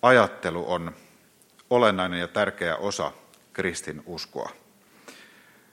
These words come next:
Jumala on luonut meidät kokonaisiksi ihmisiksi. Hän on antanut meihin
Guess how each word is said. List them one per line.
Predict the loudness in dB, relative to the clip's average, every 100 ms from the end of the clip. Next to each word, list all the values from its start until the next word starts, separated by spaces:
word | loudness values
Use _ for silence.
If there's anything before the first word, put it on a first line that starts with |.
| _ -2
Jumala | 2 4 4 4
on | 2
luonut | 2 2 0 -2
meidät | 0 0 -4 -10 -20 _ _ _ _ 0
kokonaisiksi | 2 4 2 0 -4 -8 -8 -8 -10 -14 _ _
ihmisiksi. | -4 -4 -8 -10 -10 -12 -14 -20 _ _ _ _ -20 -20 _ _ -8
Hän | -4 -4
on | -2
antanut | 2 2 2 -2 -2 -6 -12
meihin | -2 0 0 0 -4 -6